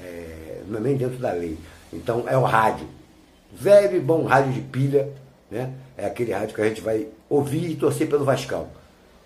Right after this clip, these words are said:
Um abraço, beijo no coração vascaíno e vamos lá, aqui é Vasco.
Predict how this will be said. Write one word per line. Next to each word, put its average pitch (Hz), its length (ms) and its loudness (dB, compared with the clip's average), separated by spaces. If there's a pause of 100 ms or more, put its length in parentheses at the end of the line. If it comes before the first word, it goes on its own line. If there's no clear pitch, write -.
(140)
Um 135 120 4
abraço, 143 560 4 (1040)
beijo 175 360 8
no 165 100 0
coração 139 440 4
vascaíno 127 680 2 (1080)
e 92 60 -10
vamos 196 220 4
lá, 101 280 2 (720)
aqui - 240 0
é 196 60 10
Vasco. - 460 0